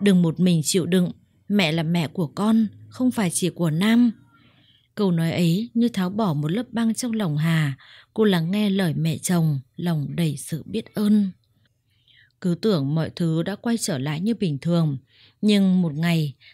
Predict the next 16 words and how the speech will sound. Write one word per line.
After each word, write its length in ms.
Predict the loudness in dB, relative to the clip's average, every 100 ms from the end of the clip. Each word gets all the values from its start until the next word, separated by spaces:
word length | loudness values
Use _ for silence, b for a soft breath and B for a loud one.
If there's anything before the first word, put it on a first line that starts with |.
| -4
Nam 300 | 0 2 2
nhận 160 | 0 -2
được 180 | -4
tin 200 | -2 0
nhắn 260 | 2 0 0 -2
từ 180 | -4 -4
số 220 | -6 -6
lạ. 320 | -4 -4 -6 -12 _ _ _ _ _ _ _ _
"Nam, 360 | -2 0 0 -2 -6 _ _ _
em 220 | 2 2
chỉ 160 | 2 -2
muốn 200 | -2 -2
gặp 120 | -4
anh 240 | -2 0
lần 200 | 0 -2
cuối. 400 | -4 -2 0 -2